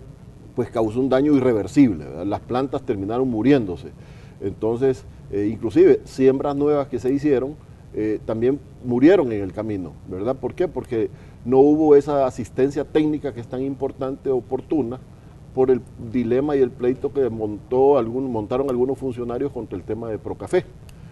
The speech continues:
Entonces prácticamente Procafé está liquidado, eh, hemos tratado inclusive de incorporar el pago del, del pasivo laboral de todo el personal de Proca-, de Procafé en esta propuesta.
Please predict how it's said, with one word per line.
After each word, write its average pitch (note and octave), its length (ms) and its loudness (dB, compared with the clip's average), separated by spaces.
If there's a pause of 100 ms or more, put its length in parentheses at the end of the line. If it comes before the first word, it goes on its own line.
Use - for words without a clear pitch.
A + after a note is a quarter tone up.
Entonces B2+ 260 0
prácticamente C3+ 600 -2
Procafé B2 380 -6
está B2 200 -6
liquidado, C3+ 600 4 (580)
eh, G#2 240 -2
hemos A#2 220 -6
tratado B2 380 0
inclusive G#2+ 960 -2 (880)
de G#2+ 180 -2
incorporar G2+ 720 -4
el G#2 140 -2
pago A#2+ 360 0
del, G#2+ 180 0
del G2 200 -4
pasivo A2+ 420 -4
laboral A#2+ 360 -2
de G2+ 100 -6
todo G#2+ 200 -2
el A2+ 60 -6
personal A2+ 360 -8
de A2+ 80 -6
Proca-, G2+ 480 -10
de G#2 120 -6
Procafé - 600 -4
en G2 200 -6
esta A#2 260 -8
propuesta. G#2 680 -8